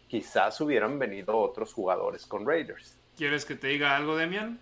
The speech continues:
Speaker 2: Me puse a investigar y chequé la
Speaker 1: Los
Speaker 2: defensa del dos mil veinte de los Bucaneros de Tampa Bay.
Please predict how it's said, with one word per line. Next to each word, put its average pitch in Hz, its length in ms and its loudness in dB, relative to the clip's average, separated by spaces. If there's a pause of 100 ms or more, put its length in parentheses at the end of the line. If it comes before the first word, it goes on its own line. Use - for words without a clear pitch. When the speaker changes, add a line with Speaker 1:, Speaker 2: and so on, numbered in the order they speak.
Speaker 2:
Me 131 180 -6
puse 147 340 -6
a - 20 -6
investigar 151 580 -2
y 175 80 -6
chequé 135 300 -6
la 156 140 0
Speaker 1:
Los 151 180 4
Speaker 2:
defensa 156 340 0
del 156 160 -2
dos 123 200 -6
mil 147 180 -6
veinte 156 320 0
de 170 80 0
los 139 180 -2
Bucaneros 131 480 -4
de 147 80 -4
Tampa 147 360 -2
Bay. 180 380 0